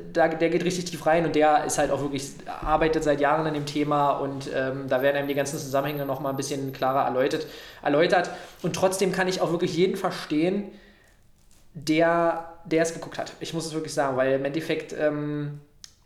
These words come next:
im Endeffekt ist es jedem selbst überlassen und, äh,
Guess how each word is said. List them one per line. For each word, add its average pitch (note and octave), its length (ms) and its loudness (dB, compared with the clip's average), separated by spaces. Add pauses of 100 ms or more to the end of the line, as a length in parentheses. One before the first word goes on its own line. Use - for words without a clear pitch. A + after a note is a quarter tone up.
(840)
im D#3+ 140 -2
Endeffekt F#3 480 0
ist F3+ 120 -4
es F#3 120 -2
jedem F#3 200 4
selbst E3+ 320 2
überlassen G3 540 2
und, E3 440 0
äh, D#3+ 480 4